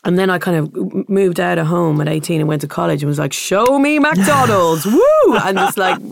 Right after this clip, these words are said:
Speaker 1: it's like, it really enjoyed eating, like, bacon and all, you know, all the standard meats for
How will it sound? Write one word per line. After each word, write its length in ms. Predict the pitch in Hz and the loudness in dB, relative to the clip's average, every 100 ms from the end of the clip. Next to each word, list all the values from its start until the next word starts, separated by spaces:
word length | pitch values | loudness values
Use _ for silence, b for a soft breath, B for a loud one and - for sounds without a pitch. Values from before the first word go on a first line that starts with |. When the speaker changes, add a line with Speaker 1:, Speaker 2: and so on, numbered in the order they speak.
| 190 | -6
Speaker 1:
it's 160 | 202 175 | -4 -4
like, 160 | 185 175 | -4 -2
it 140 | 202 190 | -2 -2
really 180 | 226 226 | -2 -2
enjoyed 420 | 196 196 202 180 | -2 0 0 0
eating, 360 | 165 170 160 156 | -2 -4 -4 -2
like, 200 | 147 147 | -4 -4
bacon 420 | 190 190 202 180 | -4 -4 -4 -2
and 160 | 156 147 B B | -4 -6 B B
all, 260 | - 196 - | -4 -4 -2
you 100 | 196 | -2
know, 180 | 156 151 | -2 -2
all 200 | - 175 | -2 -2
the 140 | 160 151 | -4 -8
standard 400 | - 175 160 156 | -8 -4 -2 -2
meats 300 | 165 147 - | -2 -4 -6
for 240 | - 147 | -4 -4